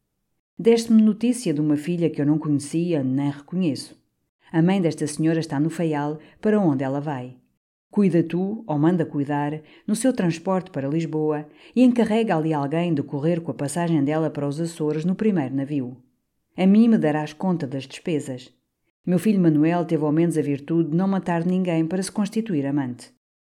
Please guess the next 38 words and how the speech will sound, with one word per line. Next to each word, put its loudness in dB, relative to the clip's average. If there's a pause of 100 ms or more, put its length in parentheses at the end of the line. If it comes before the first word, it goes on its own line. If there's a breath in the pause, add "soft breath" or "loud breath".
(280)
Do 2
modo 2
como 0
correm 0
os -4
tempos, -4 (240 loud breath)
muito 4
virtuoso 2
é 2
o 4
rapaz -4
que -6
não 2
mata 0
o 0
marido 0
da -2
mulher -2
que -4
ama. -6 (640)
Vê 4
se 0
consegues 0
do -4
general, -4 (180)
que -2
aí 4
está, -4 (240 soft breath)
perdão 0
para -4
o -6
rapaz, -6 (220 soft breath)
que -2
é 2
desertor 0
de -4
Cavalaria -4
seis, -6